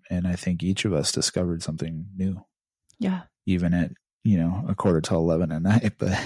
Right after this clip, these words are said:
Speaker 2: That's right.
Speaker 1: which we said we were gonna do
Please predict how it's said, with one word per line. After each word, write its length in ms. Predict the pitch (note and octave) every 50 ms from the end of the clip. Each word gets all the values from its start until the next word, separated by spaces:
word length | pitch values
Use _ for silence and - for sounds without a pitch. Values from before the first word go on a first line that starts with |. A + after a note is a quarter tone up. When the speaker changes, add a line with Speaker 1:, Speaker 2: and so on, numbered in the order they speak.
| - -
Speaker 2:
That's 320 | A3+ G3+ G#3 G3+ - - -
right. 260 | A3+ C4+ D4+ C#4+ D4 - - -
Speaker 1:
which 220 | D#3 D#3 D3 - -
we 100 | A#2+ A#2
said 200 | - A2 G#2 G2
we 120 | G2 F#2+
were 180 | F#2 F2+ F2 E2+
gonna 240 | F#2 F#2+ F#2 F#2 F2+
do 340 | F#2+ F#2+ F#2+ G2 G#2 A#2+